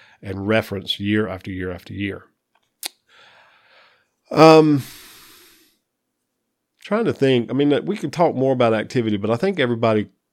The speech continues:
should know at this point what activity to look for. You're looking for, for scat. You're looking for, um, scrapes. They should still be avail-, uh, uh, visible. Uh, licking branches,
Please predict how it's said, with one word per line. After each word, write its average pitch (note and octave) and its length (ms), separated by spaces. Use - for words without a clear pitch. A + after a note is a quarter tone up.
should A#3+ 440
know B2 220
at G#2+ 120
this A2 160
point G#2 460
what C3 500
activity G#2 540
to G2 80
look G2 200
for. F#2+ 300
You're A#2+ 180
looking C3+ 300
for, A2 380
for A#2 200
scat. G#2 560
You're A2+ 160
looking A#2+ 540
for, A2 600
um, G#2+ 580
scrapes. A#2 640
They A#2 240
should A2+ 320
still B2+ 260
be A#2+ 180
avail-, A2+ 500
uh, G#2 260
uh, G#2 120
visible. A2 540
Uh, G#2 180
licking B2 420
branches, G2 640